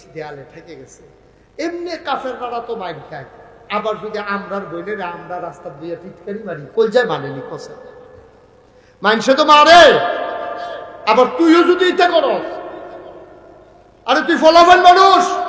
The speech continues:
তোর যৌবন আছে, তুই এটার কাজও লাগা, রাস্তাঘাট কর, মানুষের উপকার কর। তুই বইয়া বইয়া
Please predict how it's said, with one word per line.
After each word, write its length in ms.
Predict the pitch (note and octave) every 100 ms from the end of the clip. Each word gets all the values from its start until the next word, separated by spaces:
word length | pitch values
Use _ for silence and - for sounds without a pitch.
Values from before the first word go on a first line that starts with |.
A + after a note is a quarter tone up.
| - - - - - - - -
তোর 140 | C#4 C#4
যৌবন 360 | D#4+ F#4+ F#4+ F#4 F4+
আছে, 240 | F#4 F4+ D4+ G#3+ - - - - - - -
তুই 120 | D4+
এটার 160 | D#4+ E4+ D4+
কাজও 240 | D#4 F4+ F4+
লাগা, 160 | F4 F4
রাস্তাঘাট 520 | E4 F4 F4 F4 F4 F4
কর, 240 | F4 D#4+ - - - - - - - G#3
মানুষের 360 | C4+ D#4 F4 F#4
উপকার 380 | D#4 F#4+ F#4 F#4 F4+
কর। 260 | E4+ D#4 G#3 - - - - - -
তুই 120 | C4 A#3+
বইয়া 200 | B3 C4 B3
বইয়া 160 | B3+